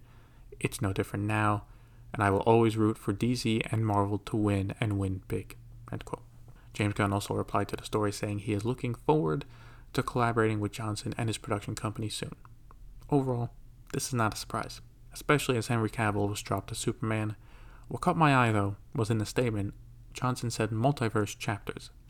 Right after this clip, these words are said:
This makes me think that the rebooted D C will use the multiverse to keep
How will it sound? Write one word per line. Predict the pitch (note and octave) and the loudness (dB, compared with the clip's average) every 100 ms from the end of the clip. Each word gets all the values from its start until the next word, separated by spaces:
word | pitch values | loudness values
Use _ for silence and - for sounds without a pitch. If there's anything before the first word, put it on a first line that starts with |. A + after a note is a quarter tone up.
| - | -12
This | - | -2
makes | A#2+ A2 | 0 0
me | A2+ | -2
think | - A2 G#2+ | -2 -2 -2
that | G#2+ | -2
the | A2+ | 0
rebooted | G#2+ G#2+ G#2+ - | 0 2 -2 -2
D | A#2+ G#2+ | -4 -2
C | - G#2+ | -2 -2
will | G#2+ G#2+ | 0 0
use | G#2+ | 0
the | - | -2
multiverse | G#2+ A#2 B2 A2+ G#2+ - | -2 0 -2 0 -2 -4
to | - | -8
keep | - B2 | -6 -6